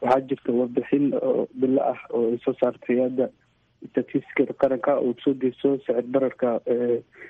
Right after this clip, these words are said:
bil walba. Mar bishii ugu dambeysay oo, oo ahayd bishii, eh, February, sicir bararka Soomaaliya wuxuu marayay shan dhibic lixdan iyo shan,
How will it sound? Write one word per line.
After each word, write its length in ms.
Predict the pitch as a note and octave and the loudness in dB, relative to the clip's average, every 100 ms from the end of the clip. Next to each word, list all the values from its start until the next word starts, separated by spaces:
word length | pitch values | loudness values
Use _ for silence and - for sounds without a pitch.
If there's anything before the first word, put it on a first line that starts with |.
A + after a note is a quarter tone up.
| _ | _
bil 120 | C#3+ C#3+ | 2 2
walba. 360 | B2+ C#3 E3 E3 _ _ | 2 0 -2 -4 _ _
Mar 80 | C#3 | -6
bishii 260 | C3+ D3+ D3+ | -4 0 2
ugu 100 | E3+ | 2
dambeysay 720 | D#3+ D3+ C#3 - D#3+ F3 D3+ - | 2 2 0 0 2 2 2 2
oo, 240 | D3 D3 - _ - | 0 0 -4 _ -2
oo 120 | D3+ - | -2 2
ahayd 200 | C#3+ C#3+ C3+ _ | 0 -2 -8 _
bishii, 500 | D#3 - D3+ D3+ D3 - | -4 0 2 4 2 2
eh, 500 | C3 C3 C3 B2+ B2+ B2 | 0 2 2 2 0 0
February, 480 | E3 D3 C#3+ D3+ F#3 - _ _ | 0 2 2 0 -2 -4 _ _
sicir 220 | - C#3 | -4 -2
bararka 300 | C#3+ D#3+ C#3 | 2 2 0
Soomaaliya 460 | - C#3 D3+ C#3+ C#3+ - - - _ _ | 0 2 4 2 2 0 -2 -8 _ _
wuxuu 180 | B2+ C#3 | -2 0
marayay 360 | C#3+ D#3+ C#3 B2 | 2 4 2 0
shan 260 | - C#3 | -2 0
dhibic 420 | B2+ C#3 B2 C3+ C#3 | 2 2 0 -2 -4
lixdan 200 | C3 C3 | -4 -2
iyo 100 | B2 | -2
shan, 300 | - E3+ | 2 0